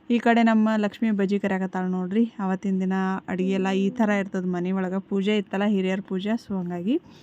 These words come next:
ಅಡುಗೆ ಮಾಡ್ಕೊಳಕತ್ತಾರ. ಬರೀ ನೆಕ್ಸ್ಟ್ ಡೇನು ಏನೆಲ್ಲ ಆಯಿತು ಅಂಥೇಳಿ ಇವತ್ತಿನ ವಿಡಿಯೋ ಒಳಗೆ ಶೇರ್ ಮಾಡ್ಕೊತೀನಿ. ಸ್ಕಿಪ್ ಮಾಡಾರ್ದ ನೋಡ್ರಿ. ವಿಡಿಯೋ ಇಷ್ಟ ಆಗಿ-, ಆಗಿತ್ತು ಅಂದ್ರೆ ಲೈಕ್ ಮಾಡಿರಿ. ಆ್ಯಂಡ್ ಎಲ್ಲರಿಗೂ ಮತ್ತೊಮ್ಮೆ thank you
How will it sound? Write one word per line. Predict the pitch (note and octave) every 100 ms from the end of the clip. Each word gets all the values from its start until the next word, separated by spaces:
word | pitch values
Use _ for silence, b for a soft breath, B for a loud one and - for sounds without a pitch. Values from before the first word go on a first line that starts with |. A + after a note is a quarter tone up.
| B B B B -
ಅಡುಗೆ | G#3 G3+ G#3
ಮಾಡ್ಕೊಳಕತ್ತಾರ. | G3+ F#3 F#3 F#3 F3+ E3+ F3+ F#3 C4+ B B B
ಬರೀ | C4+ D4+
ನೆಕ್ಸ್ಟ್ | C#4+ C4 D4 - C#4
ಡೇನು | C4+ B3+
ಏನೆಲ್ಲ | B3+ A#3 A#3 A3+
ಆಯಿತು | A3+ G#3+ G3+
ಅಂಥೇಳಿ | G#3 G3 G3+ G3 G3+
ಇವತ್ತಿನ | G3+ G3 F#3+ G3 F#3+
ವಿಡಿಯೋ | F#3 F#3
ಒಳಗೆ | F3+ F3+
ಶೇರ್ | F#3 G3 F#3+
ಮಾಡ್ಕೊತೀನಿ. | F#3 F3 F#3 F#3 G3+
ಸ್ಕಿಪ್ | A3 B3+ B3
ಮಾಡಾರ್ದ | A#3 G#3 G#3
ನೋಡ್ರಿ. | G3+ G3 G#3
ವಿಡಿಯೋ | A3+ G#3
ಇಷ್ಟ | G#3 -
ಆಗಿ-, | G3+ G3+ - G#3
ಆಗಿತ್ತು | G3 G3 G#3
ಅಂದ್ರೆ | G3 G#3
ಲೈಕ್ | G3 F#3+
ಮಾಡಿರಿ. | F#3+ F3+ G3 D4+ - B B B B
ಆ್ಯಂಡ್ | A#3+ C4
ಎಲ್ಲರಿಗೂ | C4+ C4+ C4+
ಮತ್ತೊಮ್ಮೆ | B3+ B3 A#3+ A#3+
thank | A#3+ B3 B3
you | B3+